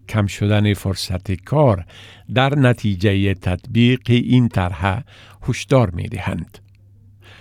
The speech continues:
سازمان همکاری و انکشاف اقتصادی خط مشی شاخص فقر را در حد شصت فیصد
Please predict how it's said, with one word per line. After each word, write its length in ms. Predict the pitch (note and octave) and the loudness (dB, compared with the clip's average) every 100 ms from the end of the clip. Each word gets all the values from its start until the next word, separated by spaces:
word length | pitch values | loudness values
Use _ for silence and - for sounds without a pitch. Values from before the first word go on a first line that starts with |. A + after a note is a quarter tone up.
| - - | -20 -6
سازمان 400 | D3+ C#3 C#3+ C#3 | 0 2 2 2
همکاری 460 | B2+ A#2+ A#2 A2 A2 | 2 2 2 2 2
و 40 | |
انکشاف 540 | G#2+ G2 - G2 G2 | 2 -2 -4 -4 -4
اقتصادی 840 | F#2+ F#2+ - G2 - F2+ F#2+ A#2+ - | -6 -8 -14 -12 -6 -4 0 0 0
خط 380 | - C#3 - | -2 -4 0
مشی 520 | C3 C3 C3+ A#2+ C3+ B2 | 0 4 2 2 -2 -2
شاخص 800 | - A2 G2+ - - B2 - B2 | 0 2 0 0 0 0 2 0
فقر 520 | A2 - C3 - G2 E2 | 0 0 -2 -2 -10 -8
را 280 | F2+ G#2+ C3 - - - - | -2 -2 -2 -6 -20 -20 -6
در 180 | A#2 B2 | 0 0
حد 680 | G2+ C3 C3 A2 B2 C3+ C3+ - | 0 -2 -2 0 4 4 4 0
شصت 480 | - - B2+ A#2 - | -10 -2 0 0 -4
فیصد 540 | - G#2+ F#2+ - B2+ | -4 -2 -2 0 0